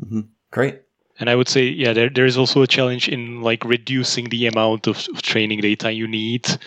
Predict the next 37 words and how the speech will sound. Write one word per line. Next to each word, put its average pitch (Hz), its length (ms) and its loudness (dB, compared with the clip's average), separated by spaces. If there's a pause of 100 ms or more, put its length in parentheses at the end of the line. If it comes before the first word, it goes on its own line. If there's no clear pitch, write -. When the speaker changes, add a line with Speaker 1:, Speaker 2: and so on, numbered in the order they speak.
(280)
Speaker 2:
which - 200 0
is, - 280 0
yeah, 117 180 2
what - 460 -4 (280)
the 98 460 2 (300)
pre-trained 110 520 -2
language 107 440 0
model 104 500 2 (160)
approaches 110 560 0
have 107 160 -2
been 107 140 -4
trying 107 340 -2
to 113 160 -4
do 113 320 4 (680)
while 120 280 4
staying 135 440 0
accurate, 131 480 0
which 127 180 2
is - 460 -2 (240)
still 117 500 0 (100)
kind 123 220 -2
of 117 100 -4
unsolved. 127 760 2 (640)
And 127 220 2
also, 135 520 6
yeah, 117 260 4 (100)
trying 120 340 0
to - 120 -4
be 123 300 0
a 113 100 2
bit 123 240 0
more 131 200 2
diverse 120 600 2
and, 131 160 -4
and 131 240 -4
perhaps - 400 0
even 139 380 -2